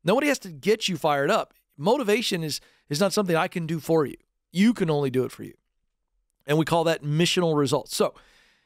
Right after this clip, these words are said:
it identifies what you do best, what you love to do, and results that matter to you. And it gives you a purpose statement that now can become a compass for you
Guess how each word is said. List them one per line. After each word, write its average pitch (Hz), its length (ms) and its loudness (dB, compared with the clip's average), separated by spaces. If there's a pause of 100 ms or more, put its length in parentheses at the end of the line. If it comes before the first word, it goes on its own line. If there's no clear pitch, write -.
it 185 120 0
identifies 180 680 0
what 175 200 0
you 156 80 2
do 135 320 0
best, 226 460 0
what 156 220 -2
you 139 80 -4
love 226 220 2
to 233 80 -4
do, 208 200 2
and 170 80 -2
results 170 320 0
that 160 80 -6
matter 185 280 0
to 170 60 -2
you. 170 280 0 (520)
And 156 300 2
it 147 100 -6
gives 175 280 2
you 180 80 4
a 165 40 2
purpose 190 380 -2
statement 160 300 0
that 151 120 0
now 180 220 2
can 220 160 -6
become 151 640 -2
a 151 100 -2
compass 160 460 -4
for 131 180 -6
you 117 300 -2